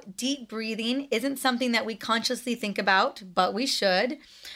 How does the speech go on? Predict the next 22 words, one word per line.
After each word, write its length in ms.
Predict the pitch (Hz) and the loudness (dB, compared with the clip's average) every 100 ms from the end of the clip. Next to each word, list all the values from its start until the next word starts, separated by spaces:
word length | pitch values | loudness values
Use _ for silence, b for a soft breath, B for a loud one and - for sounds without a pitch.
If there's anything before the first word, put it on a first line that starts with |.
| B B | B B
We 160 | 262 | 2
often 360 | 269 262 285 247 | 4 4 2 0
practice 500 | 254 233 254 233 - | 2 2 2 0 0
shallow 600 | - - - 226 254 285 | -2 0 4 4 4 2
breathing 600 | 220 208 196 202 202 208 185 | 0 -2 -2 -2 -4 -4 -2
during 260 | 208 214 | -2 0
the 80 | 214 | -2
day, 560 | 196 202 190 185 190 196 B B B B B - | 0 2 4 4 4 0 B B B B B -4
because 380 | 233 240 240 214 | -2 2 2 2
we're 180 | 233 240 | 0 0
only 340 | 247 285 349 | 2 2 0
really 260 | 277 269 262 | 0 0 0
breathing 480 | 202 208 226 240 240 | -4 -4 -4 0 0
in 80 | 220 | 2
our 140 | 208 | 2
chest 440 | - 214 196 - | 2 2 2 0
and 220 | 202 196 196 | -4 -2 2
not 320 | 202 220 208 | 2 2 -4
fully 680 | - - 240 269 208 185 202 | -8 0 0 2 -2 -2 -4
into 260 | 196 - | -4 0
our 120 | 196 | 2
diaphragm. 760 | 185 185 180 165 - - - | 4 4 2 0 -2 -4 -4